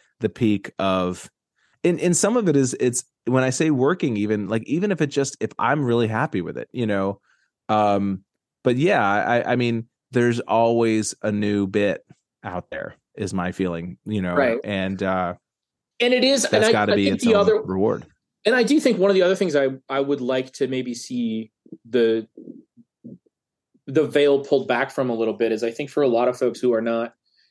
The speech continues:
Speaker 2: in this world, sort of the, the, the non-creative muggles out there,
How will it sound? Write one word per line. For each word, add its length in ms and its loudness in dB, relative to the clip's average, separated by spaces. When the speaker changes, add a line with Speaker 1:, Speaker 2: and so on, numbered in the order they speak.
Speaker 2:
in 180 0
this 240 -2
world, 300 2
sort 160 0
of 60 -4
the, 360 -4
the, 240 -2
the 60 -4
non-creative 680 -2
muggles 480 0
out 140 -4
there, 300 -6